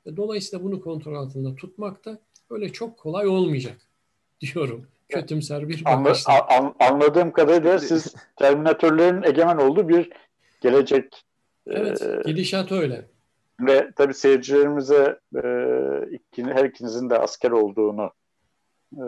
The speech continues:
Speaker 2: söylemedik. İk-, e, ama ikiniz de askeri
Speaker 3: Şimdi
Speaker 2: sistemler konusunda çok yetkin ve bilgilisiniz.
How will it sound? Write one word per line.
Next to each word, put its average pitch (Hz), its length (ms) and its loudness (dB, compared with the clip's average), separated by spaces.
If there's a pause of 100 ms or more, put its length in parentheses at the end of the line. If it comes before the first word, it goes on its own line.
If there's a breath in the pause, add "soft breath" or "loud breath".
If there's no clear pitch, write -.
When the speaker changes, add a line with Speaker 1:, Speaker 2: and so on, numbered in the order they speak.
(100)
Speaker 2:
söylemedik. 127 720 -2 (100)
İk-, - 280 -16
e, 127 380 -6 (140)
ama 107 260 -6 (580 soft breath)
ikiniz 113 320 -8
de 127 60 4
askeri 113 560 0 (100)
Speaker 3:
Şimdi 117 240 -6
Speaker 2:
sistemler 113 600 -6
konusunda 117 680 -4 (360)
çok - 360 -4
yetkin 117 420 -4
ve 107 160 -4
bilgilisiniz. 135 800 -10